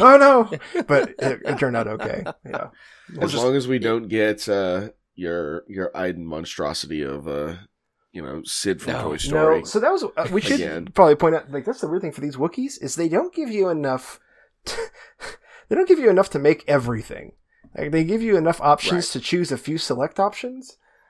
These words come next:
Speaker 1: but you cannot
Speaker 3: Mm.
Speaker 1: build everything that you want, which is interesting. So, like, I didn't build the long gun 'cause, uh, I'm only gonna have in my list, if I have the long gun, it means you're not taking the bowcaster. So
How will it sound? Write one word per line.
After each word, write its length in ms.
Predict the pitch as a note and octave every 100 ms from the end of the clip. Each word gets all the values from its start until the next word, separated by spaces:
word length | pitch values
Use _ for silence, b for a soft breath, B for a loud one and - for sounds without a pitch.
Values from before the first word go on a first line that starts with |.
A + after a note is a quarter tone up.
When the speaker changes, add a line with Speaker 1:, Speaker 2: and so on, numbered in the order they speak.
| _ -
Speaker 1:
but 200 | C3 C#3+
you 200 | D#3 F#3+ -
cannot 440 | - A3 A3+ -
Speaker 3:
Mm. 60 | A#2+
Speaker 1:
build 400 | D#3+ D#3 C#3 -
everything 680 | - C3+ C#3+ B2+ C3+ C3+ C3
that 240 | C3 A2 -
you 100 | A#2
want, 460 | A2+ G#2 - - -
which 200 | C#3 C3+
is 120 | B2+
interesting. 440 | D3 C#3 A2+ A2+ A2+
So, 140 | D3
like, 320 | C3+ B2+ - _ -
I 140 | B2+
didn't 260 | C#3 F3 C#3
build 260 | D3 D#3+ C3
the 100 | A#2+
long 320 | A#2 E3+ B2+
gun 340 | A#2+ A#2 A#2 b b b b -
'cause, 480 | - A#2+ A2 - - _ _ _ _ _
uh, 200 | - - - _ -
I'm 160 | D3 D3
only 160 | E3
gonna 160 | E3 D#3
have 240 | C#3 C#3
in 100 | C3+ B2+
my 180 | B2+ A#2+ B2
list, 280 | C#3+ - -
if 140 | C#3+
I 100 | C3+
have 480 | - D#3 F3+ E3 - b b
the 60 | -
long 320 | C3 G#3 C4+
gun, 140 | D3 C#3+
it 40 |
means 160 | C#3 C3+
you're 80 | C3+
not 80 |
taking 180 | - C3
the 60 | B2
bowcaster. 600 | B2+ B2+ A#2+ - - -
So 440 | - G#3 C#3+ B2+